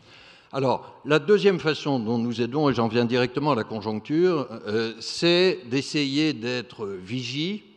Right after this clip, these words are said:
avec beaucoup d'humilité, dans cette météo très chahutée sur la croissance moyenne et sur les différents secteurs.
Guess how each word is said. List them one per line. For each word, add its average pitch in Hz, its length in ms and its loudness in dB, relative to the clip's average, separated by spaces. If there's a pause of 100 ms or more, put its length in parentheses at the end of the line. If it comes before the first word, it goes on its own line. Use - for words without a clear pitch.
(240)
avec 95 200 -10
beaucoup 139 300 0
d'humilité, 117 840 -4 (480)
dans 127 180 2
cette 120 300 -4
météo 131 420 -2
très 165 300 2
chahutée 131 760 -2
sur 123 380 -6
la 113 100 -2
croissance 110 480 -4
moyenne 123 400 0
et 113 60 -8
sur 117 140 -4
les 104 60 -2
différents 110 380 -2
secteurs. 82 380 -10